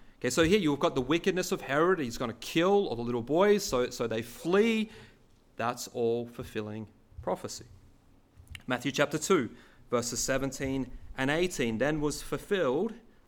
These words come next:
that which was spoken by Jeremy the prophet," okay, Jeremiah the prophet, saying, "In Ramah was there a voice heard, lamentation and weeping and great mourning,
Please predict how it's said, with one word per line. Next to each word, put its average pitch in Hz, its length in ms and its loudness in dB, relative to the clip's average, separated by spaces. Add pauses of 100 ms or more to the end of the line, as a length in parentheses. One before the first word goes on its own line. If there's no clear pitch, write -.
(220)
that 120 140 0
which 120 200 -4
was 120 100 -6
spoken 143 460 0
by 113 160 -2
Jeremy 165 540 0 (200)
the - 80 -20
prophet," 160 400 -4
okay, 113 140 -8
Jeremiah 139 420 0
the 123 80 0
prophet, 180 400 -4
saying, 147 380 -2
"In 123 240 -4
Ramah 175 420 0 (320)
was 110 140 -12
there 113 120 -2
a 117 60 0
voice 156 360 2
heard, 151 340 2
lamentation 139 720 -4
and 117 160 -4
weeping 170 340 -4
and 117 100 -2
great 139 280 -2
mourning, 127 420 -4